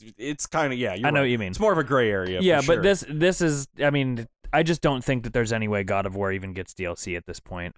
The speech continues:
Speaker 2: I just,
Speaker 1: No.
Speaker 2: I don't, it's, they're just gonna focus on God of War
Speaker 1: I think
Speaker 2: two.
Speaker 1: that's what he was saying,
Speaker 2: Yeah.
Speaker 1: too. Like, I don't think there's much of, like,
Speaker 2: I honestly don't want it.
Speaker 1: I
Speaker 2: I
Speaker 1: don't
Speaker 2: feel like
Speaker 1: want
Speaker 2: God
Speaker 1: it
Speaker 2: of War had
Speaker 1: either.
Speaker 2: so much,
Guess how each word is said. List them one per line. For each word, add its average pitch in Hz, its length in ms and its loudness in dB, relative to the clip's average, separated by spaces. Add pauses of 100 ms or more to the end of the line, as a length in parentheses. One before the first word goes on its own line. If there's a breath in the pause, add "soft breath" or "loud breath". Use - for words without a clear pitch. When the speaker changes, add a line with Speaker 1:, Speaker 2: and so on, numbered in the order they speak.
Speaker 2:
I 117 100 2
just, 123 200 2
Speaker 1:
No. 90 100 0
Speaker 2:
I 131 160 2
don't, 113 440 0 (800)
it's, 123 260 -4 (180)
they're 123 180 4
just 110 240 -4
gonna 104 160 -4
focus 95 340 -4
on 98 140 -6
God 92 180 -2
of 87 80 -8
War 87 160 -6
Speaker 1:
I 147 80 0
think 107 140 0
Speaker 2:
two. 147 40 -6
Speaker 1:
that's 147 220 0
what 131 140 0
he 117 140 -4
was 101 160 -2
saying, 92 420 -4
Speaker 2:
Yeah. 101 180 2
Speaker 1:
too. 107 300 -4
Like, 98 340 -2
I 120 140 0
don't 123 320 0
think 113 220 -6
there's 104 240 -4
much 92 340 -4
of, 87 180 -8
like, 90 460 -6 (560)
Speaker 2:
I 123 80 2
honestly 151 240 2
don't 120 220 0
want 101 240 0
it. 90 100 -6 (280)
Speaker 1:
I 107 80 0
Speaker 2:
I - 20 4
Speaker 1:
don't 165 80 2
Speaker 2:
feel 156 100 6
like 156 80 4
Speaker 1:
want - 60 2
Speaker 2:
God 139 160 4
Speaker 1:
it - 40 4
Speaker 2:
of 110 60 0
War 139 180 4
had 139 180 2
Speaker 1:
either. 117 40 -4
Speaker 2:
so 127 240 0
much, 139 360 -2